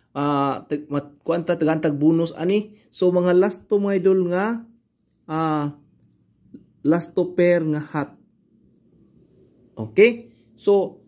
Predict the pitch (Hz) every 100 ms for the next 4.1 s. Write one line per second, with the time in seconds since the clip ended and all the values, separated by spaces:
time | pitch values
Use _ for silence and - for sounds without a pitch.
0 | _ _ _ 190 214 233 240 233 233 226
1 | 220 214 190 208 214 208 196 196 196 220
2 | 220 180 220 247 - _ - - 196 202
3 | 190 202 196 175 160 170 185 175 185 190